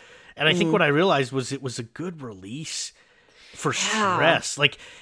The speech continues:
Speaker 1: there's
Speaker 2: Yeah.
Speaker 1: something about being able to go shoot people th-, and, but not really do it.
Speaker 2: <laughs>
Speaker 1: and, like,
Speaker 2: And they
Speaker 1: kill a
Speaker 2: say
Speaker 1: bunch
Speaker 2: it
Speaker 1: of
Speaker 2: makes us
Speaker 1: <laughs>
Speaker 2: killers.
Speaker 1: Well, and that's the best. I s-, people to this day still say,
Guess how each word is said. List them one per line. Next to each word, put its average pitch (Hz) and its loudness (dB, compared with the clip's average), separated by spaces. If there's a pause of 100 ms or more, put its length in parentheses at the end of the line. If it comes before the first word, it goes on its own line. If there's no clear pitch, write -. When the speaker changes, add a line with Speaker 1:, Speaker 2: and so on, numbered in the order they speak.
Speaker 1:
there's 196 6
Speaker 2:
Yeah. 190 10
Speaker 1:
something 254 8
about 175 4
being 165 0
able 160 2
to 147 -2
go 139 0
shoot 139 -2 (180)
people 165 0
th-, 143 -10
and, 131 -2
but 131 -2
not 131 -2
really 139 0
do 160 4
it. 170 4
Speaker 2:
<laughs> - 6 (400)
Speaker 1:
and, 151 2
like, 151 6
Speaker 2:
And 269 6
they 262 10
Speaker 1:
kill 170 6
a 165 8
Speaker 2:
say - 8
Speaker 1:
bunch 175 8
Speaker 2:
it - 6
Speaker 1:
of 147 6
Speaker 2:
makes 160 2
us 147 2
Speaker 1:
<laughs> - -14
Speaker 2:
killers. 143 0 (340)
Speaker 1:
Well, 175 8
and 175 6
that's 185 4
the 147 -4
best. 131 -2
I 147 2
s-, 151 -6 (120)
people 196 -4
to 165 -6
this 139 -6
day 135 -2
still 120 -10
say, 113 -6